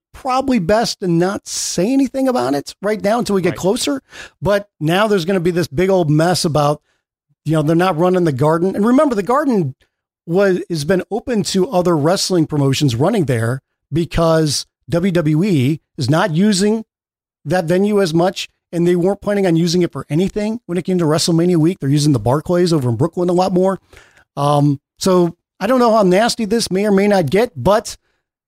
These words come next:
Speaker 1: you know, Ring of Honor is not gonna be doing a show at Madison Square Garden anytime soon, and W W E just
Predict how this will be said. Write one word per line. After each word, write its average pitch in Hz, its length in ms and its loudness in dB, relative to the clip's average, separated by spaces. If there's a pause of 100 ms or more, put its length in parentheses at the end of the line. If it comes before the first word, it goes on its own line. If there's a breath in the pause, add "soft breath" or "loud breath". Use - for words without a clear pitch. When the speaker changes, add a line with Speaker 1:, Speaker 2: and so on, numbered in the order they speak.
Speaker 1:
you 147 80 -4
know, 143 60 0
Ring 175 140 4
of 185 100 2
Honor 208 200 2
is 151 100 0
not 185 140 2
gonna 190 100 -2
be 185 100 0
doing 175 220 2
a 175 40 0
show 175 180 0
at 170 80 -2
Madison 151 340 2
Square 135 260 -2
Garden 156 300 2
anytime 135 420 2
soon, 147 300 2
and 131 160 2 (320 soft breath)
W 196 200 0
W 202 320 2
E 233 160 2
just 170 260 -2